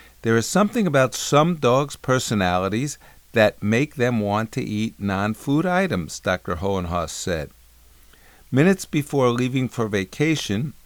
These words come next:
Yvonne Rojas, thirty-four, noticed the AirTag she had attached to her six-month-old puppy's collar the previous week was missing.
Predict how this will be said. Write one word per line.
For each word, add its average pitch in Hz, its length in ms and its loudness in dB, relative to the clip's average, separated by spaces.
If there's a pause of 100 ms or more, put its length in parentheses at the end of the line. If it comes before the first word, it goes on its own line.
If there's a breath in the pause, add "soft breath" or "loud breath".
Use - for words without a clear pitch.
(680)
Yvonne 120 380 4
Rojas, 120 640 6
thirty-four, 127 800 2 (480 loud breath)
noticed 127 400 4
the 113 240 -2
AirTag 127 600 2
she 120 280 0
had 110 100 2
attached 127 600 -2
to 120 200 -2
her 98 180 -2
six-month-old 120 1400 -2
puppy's 170 440 -4
collar 107 500 4
the 98 80 -6 (160)
previous 107 420 -2
week 107 240 -2
was 113 200 -4
missing. 123 460 -4